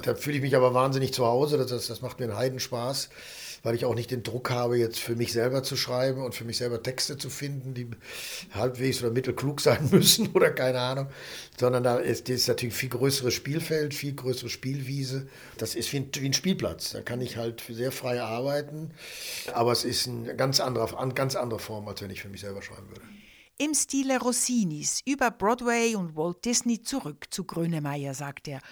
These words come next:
Speaker 2: so habe er komponiert. Auf jeden Fall ist es ein reichhaltiges Buffet geworden, mit großen Popsongs, mit Walzern, mit einer Tarantella, einer richtigen Ouvertüre,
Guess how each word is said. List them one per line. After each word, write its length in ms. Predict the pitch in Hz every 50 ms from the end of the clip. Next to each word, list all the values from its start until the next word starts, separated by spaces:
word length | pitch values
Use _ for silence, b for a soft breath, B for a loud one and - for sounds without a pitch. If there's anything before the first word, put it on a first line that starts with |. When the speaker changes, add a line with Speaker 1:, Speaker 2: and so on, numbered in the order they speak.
| B B B
Speaker 2:
so 400 | 156 147 170 165 165 165 143 147
habe 240 | 170 165 143 - 160
er 200 | - 180 156 160
komponiert. 720 | - - 160 156 - 208 202 165 143 135 - - _ - _ _ _ _ _ B B B B B B
Auf 140 | B 240 233
jeden 220 | - 320 320 349 330
Fall 260 | - 302 302 311 320 -
ist 160 | - 233 - -
es 180 | 269 - -
ein 180 | - 240 240 240
reichhaltiges 800 | 226 196 180 165 160 - - 165 160 156 - 180 - 202 -
Buffet 400 | - - 233 214 - - 277 247
geworden, 500 | 180 190 - 165 156 151 143 147 139 139 B B B B B B
mit 260 | B 156 139 - - -
großen 480 | - 185 202 233 254 247 - 226 214
Popsongs, 580 | - - 214 214 - - - 196 196 196 185 - B B B
mit 240 | B 156 139 - 151
Walzern, 580 | 185 202 233 269 254 262 - 247 226 226 220 180
mit 140 | 165 156 160
einer 180 | 160 156 147
Tarantella, 640 | - 143 131 151 151 143 - - 202 220 247 233 214
einer 240 | 190 156 160 156 -
richtigen 380 | 156 151 - - - 151 143
Ouvertüre, 720 | - 175 135 131 131 - - - 233 226 240 240 233 240